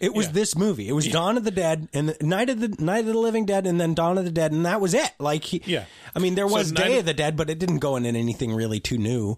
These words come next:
Speaker 2: Yeah, Night of the Living Dead was establishing what the monster is.
Speaker 1: Now, I
Speaker 2: And
Speaker 1: think
Speaker 2: then
Speaker 1: there was a zo-, there was Zombie before them, but it
Speaker 2: I think all of the zombie movies before George Romero were related to, like, voodoo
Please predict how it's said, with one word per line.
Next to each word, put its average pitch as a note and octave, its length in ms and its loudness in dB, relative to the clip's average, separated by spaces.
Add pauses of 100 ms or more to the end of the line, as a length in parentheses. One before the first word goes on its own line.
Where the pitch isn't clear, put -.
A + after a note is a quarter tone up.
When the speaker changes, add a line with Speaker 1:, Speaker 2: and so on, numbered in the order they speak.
Speaker 2:
Yeah, B2 320 -2
Night C#3+ 460 -4
of F#3 100 -2
the E3 60 -2
Living D#3 340 0
Dead C#3+ 240 0
was B2 600 -2 (720)
establishing C#3 760 -2
what C3 300 -2 (540)
the C3 180 -6
monster B2 520 -2
is. A2 400 -4 (400)
Speaker 1:
Now, G#3+ 120 0
I A3 160 -2
Speaker 2:
And D4+ 80 0
Speaker 1:
think D#4 120 0
Speaker 2:
then - 80 0
Speaker 1:
there B3+ 100 2
was F3 180 0
a D#3 80 2
zo-, C#3+ 280 -2
there E3+ 120 0
was C#3+ 140 0
Zombie B2+ 600 0
before B2 460 -2 (180)
them, F#2+ 720 -4 (800)
but A#2 120 -4
it A#2+ 120 -4 (540)
Speaker 2:
I E3+ 100 -2
think C#4 200 -2
all G#3 240 0
of A3+ 80 -2
the F3+ 100 0
zombie F3+ 340 0
movies D#3+ 320 0
before D#3 440 -2
George C#3+ 300 -2
Romero C3 400 0
were B2+ 200 0
related B2 500 0
to, B2+ 120 -2
like, A2 220 -4
voodoo A2+ 580 -2